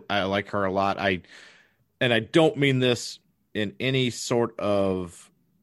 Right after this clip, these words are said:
slight to either performer, but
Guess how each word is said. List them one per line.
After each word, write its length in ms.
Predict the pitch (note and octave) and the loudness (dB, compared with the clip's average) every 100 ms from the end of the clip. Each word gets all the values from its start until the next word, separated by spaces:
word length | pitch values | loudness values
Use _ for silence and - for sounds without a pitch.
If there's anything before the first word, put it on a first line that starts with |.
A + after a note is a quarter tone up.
| _ _ _ | _ _ _
slight 580 | - - - A#2 C3 C3+ | -16 -10 -2 2 2 -2
to 160 | - F#2+ - | -10 -6 0
either 240 | F#3 F3+ | 2 2
performer, 760 | - G#2+ - G3+ G#2+ C2+ C#2+ C3+ _ _ _ _ _ _ | 0 -6 2 2 2 -2 -10 -14 _ _ _ _ _ _
but 400 | G#2+ A#2 A2 - | -4 0 0 0